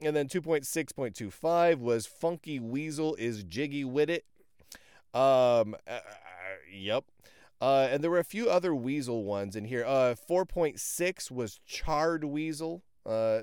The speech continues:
there's, there's weasels, right? There's, there's very few, if any, references that I could find to penguins throughout the Linux kernel code names, but there's lots of references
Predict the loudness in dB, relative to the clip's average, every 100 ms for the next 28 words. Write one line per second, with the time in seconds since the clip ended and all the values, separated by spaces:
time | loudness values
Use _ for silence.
0 | -4 -8 -10 -2 -2 -2 -4 -4 -6 -10
1 | -8 0 0 0 -8 -20 -20 -12 0 2
2 | 2 -2 _ _ _ -6 -2 -2 -4 -6
3 | 2 2 2 -2 -8 -10 -4 -2 -2 -2
4 | -4 -6 -6 -4 -4 0 0 0 -2 -6
5 | -6 -4 0 0 -2 -6 -4 -2 -4 -6
6 | -10 -4 -2 0 0 0 -2 -8 -12 -6
7 | 0 4 2 2 -2 -2 -2 -4 -4 -2
8 | -2 0 0 2 -2 -4 -8 -8 -8 -6
9 | -2 -2 -2 0 0 2 2 2 -6 -4
10 | -4 -4